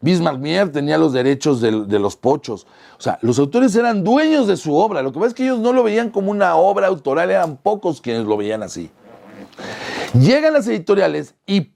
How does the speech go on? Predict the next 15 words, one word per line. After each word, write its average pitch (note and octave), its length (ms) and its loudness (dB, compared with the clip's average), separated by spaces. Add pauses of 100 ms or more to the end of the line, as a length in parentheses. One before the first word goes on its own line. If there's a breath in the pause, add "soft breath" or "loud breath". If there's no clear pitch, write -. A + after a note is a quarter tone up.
(140)
para F3+ 280 2
evitar F#3+ 680 0
que C4 120 -6
un C4 220 -2
dibujante F3+ 920 -2
fuera F#3 380 0
con D3 240 -2
los C3+ 180 0
mismos F#3+ 460 0
cartones D3+ 760 -2
a A#2 120 2
venderlos A#2+ 840 -2 (320 loud breath)
a A#2+ 140 2
otra F#3 340 -2
editorial, A2+ 760 -4